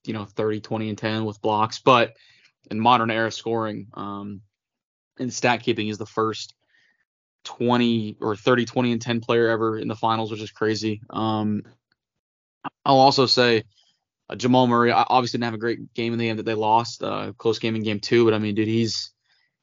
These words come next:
he had thirty-four last night, thirty-four or something like that in game one. I mean, he's going great too. Um, and that, that, <laughs> that Miami-Boston series was, was something. I mean, the last time that we recorded this podcast, uh,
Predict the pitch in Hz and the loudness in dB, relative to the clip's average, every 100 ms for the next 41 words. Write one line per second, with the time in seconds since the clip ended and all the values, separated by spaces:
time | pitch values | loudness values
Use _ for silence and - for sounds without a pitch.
0 | _ - 135 143 139 117 135 127 127 127 | _ -2 4 6 6 6 4 4 2 0
1 | 123 110 131 127 131 131 123 117 117 117 | -2 0 -2 0 2 4 4 0 -4 -2
2 | 113 113 117 113 110 110 113 117 120 113 | -2 0 0 0 -2 0 0 0 0 2
3 | 113 - 110 113 113 - 110 110 110 - | 0 2 0 0 -6 -4 0 0 0 -4
4 | _ _ _ _ _ _ _ _ _ _ | _ _ _ _ _ _ _ _ _ _
5 | _ _ 139 131 117 - 110 117 - 117 | _ _ 4 4 4 2 0 0 -2 -2
6 | 156 117 120 123 127 127 110 113 123 113 | -2 2 2 4 2 0 2 2 2 -2
7 | 107 107 107 95 104 101 - _ - - | -6 -6 -4 -6 -6 -8 -12 _ -20 -20
8 | - _ _ _ _ 117 110 131 110 110 | -20 _ _ _ _ -2 2 2 2 0
9 | 110 117 117 123 117 117 113 117 113 110 | 2 2 2 0 0 0 0 0 0 -2
10 | - 113 107 110 110 107 - 113 110 107 | 0 0 2 0 0 -2 -6 -4 -2 -2
11 | 107 101 | -2 -4